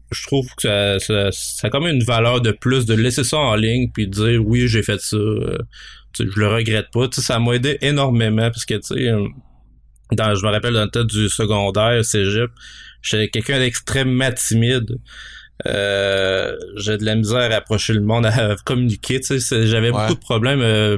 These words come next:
Speaker 1: plus, plus, plutôt communication. Puis, euh, c'est en commençant à faire des vidéos de même, en faisant n'importe quoi, euh, en, ça m'a aidé à, à me dégêner.
Speaker 2: À
Speaker 1: Ça,
Speaker 2: t'ouvrir.
Speaker 1: exact, ça, ça m'a énormément aidé, euh, psychologiquement de faire ces vidéos-là.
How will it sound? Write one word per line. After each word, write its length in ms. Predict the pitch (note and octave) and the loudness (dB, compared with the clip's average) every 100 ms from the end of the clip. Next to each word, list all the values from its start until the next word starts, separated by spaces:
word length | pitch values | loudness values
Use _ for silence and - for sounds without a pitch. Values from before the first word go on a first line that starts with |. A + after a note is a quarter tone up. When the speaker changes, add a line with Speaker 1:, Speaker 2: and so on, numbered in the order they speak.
| - | -2
Speaker 1:
plus, 400 | A2+ A2+ A2 G#2+ | -4 0 0 0
plus, 360 | - A2+ A2+ G#2+ | -4 -8 -4 -4
plutôt 280 | - C#3+ C#3 | -2 -2 0
communication. 840 | A2+ G#2+ A2 A#2+ G2+ - B2 C3 - - - - - - | 2 2 0 0 0 0 -4 -6 -10 -14 -14 -16 -20 -8
Puis, 380 | A#2 A2 G#2 G#2 | -2 0 2 2
euh, 160 | G#2 G#2 | 0 -2
c'est 160 | - | 0
en 120 | A2+ A#2+ | 0 0
commençant 540 | C#3+ D3+ C#3+ A2+ D#3+ | 0 0 0 0 -2
à 60 | D3+ | -2
faire 260 | B2 B2+ | 0 0
des 120 | A#2+ | 0
vidéos 380 | A2 A2 A2+ A2+ | 0 0 2 4
de 60 | A2 | 4
même, 340 | A#2 C#3 C3+ | 4 2 0
en 320 | G#2+ G#2+ G#2 | 2 2 0
faisant 260 | G2+ A2+ B2+ | 0 0 2
n'importe 520 | B2 C3 - - A#2 | 2 0 -2 -4 -4
quoi, 240 | A2 B2 C3 | -2 0 2
euh, 340 | C#3 A#2+ G#2+ G#2 | 2 4 4 2
en, 20 | G2+ | -2
ça 300 | - - A#2 | -4 -2 0
m'a 140 | A2 A2+ | 2 2
aidé 320 | A2+ C#3 C#3+ | 2 0 2
à, 420 | A#2 G#2 G#2 G2 - - - - | 2 2 2 0 -4 -12 -14 -2
à 80 | |
me 80 | A#2+ | 0
dégêner. 840 | A#2 C#3 C#3 B2+ A#2+ G2+ G#2+ C3 - - - B2 | 2 2 2 2 0 0 0 -2 -4 -20 -18 -8
Speaker 2:
À 40 | |
Speaker 1:
Ça, 220 | - A2 | -2 -2
Speaker 2:
t'ouvrir. 420 | D#2+ E2 G2 G#2+ | -2 -6 -6 -4
Speaker 1:
exact, 400 | A#2+ A2+ A2+ C3 C3+ | 0 0 0 0 -2
ça, 220 | G#2+ G#2 | -2 0
ça 160 | G#2+ | 0
m'a 160 | A2 A#2 - | 0 0 -2
énormément 640 | C#3+ D3 D3 B2+ A2+ A#2+ | -2 0 0 2 2 2
aidé, 640 | B2 A2+ G#2 G#2+ A#2+ B2 A#2+ | 2 2 2 2 2 4 4
euh, 300 | G#2 G2+ G2 | 2 2 0
psychologiquement 880 | - A2+ G#2 G#2 G2 - A2+ A2+ G#2+ | -2 -2 2 2 0 0 2 2 2
de 100 | F#2+ | 0
faire 240 | A2 A2 | 0 0
ces 140 | G#2+ | 2
vidéos-là. 500 | G2 G2+ G2 G2 G#2+ | 0 0 2 2 2